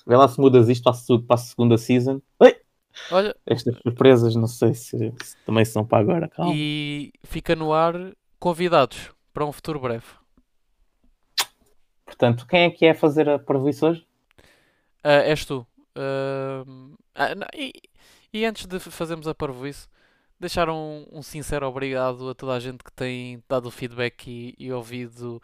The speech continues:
Speaker 2: as nossas parvoíces.
Speaker 1: Yeah,
Speaker 2: Ah,
Speaker 1: yeah, é verdade.
Speaker 2: porque tem-nos dado motivação e, epá, tem sido uma viagem muito bacana e,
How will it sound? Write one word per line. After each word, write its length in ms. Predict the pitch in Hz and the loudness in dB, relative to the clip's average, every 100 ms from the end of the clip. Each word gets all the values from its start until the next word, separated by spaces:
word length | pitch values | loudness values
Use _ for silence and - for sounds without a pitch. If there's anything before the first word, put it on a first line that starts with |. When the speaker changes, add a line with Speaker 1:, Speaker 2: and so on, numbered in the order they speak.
| _ _ _ _ | _ _ _ _
Speaker 2:
as 120 | 127 | -8
nossas 280 | 123 - 127 | -8 -8 -10
parvoíces. 760 | - 127 117 123 120 - - - _ - | -8 -8 -8 -10 -10 -16 -20 -20 _ -2
Speaker 1:
Yeah, 320 | 113 104 123 | 2 4 2
Speaker 2:
Ah, 20 | |
Speaker 1:
yeah, 220 | - - | 0 -2
é 80 | 113 | -2
verdade. 300 | 160 160 170 - _ _ _ _ _ - _ | 0 -2 -2 -6 _ _ _ _ _ -20 _
Speaker 2:
porque 160 | 143 - | -10 -2
tem-nos 280 | 180 170 156 | -2 -2 -4
dado 180 | 156 156 | -4 -6
motivação 720 | 143 143 143 - 143 139 135 | -10 -6 0 0 2 0 -2
e, 540 | 135 127 120 120 120 - | -6 -8 -12 -14 -14 -10
epá, 260 | 131 117 - _ _ _ _ | -8 -8 -10 _ _ _ _
tem 100 | 135 | -10
sido 160 | - 139 | -10 -8
uma 100 | 127 | -2
viagem 300 | 135 123 131 | -2 -2 -6
muito 180 | 127 | -10
bacana 460 | 127 123 127 123 127 - _ _ - | -8 -6 -4 -6 -8 -18 _ _ -12
e, 800 | 135 131 127 123 120 120 123 | -8 -8 -8 -12 -14 -18 -20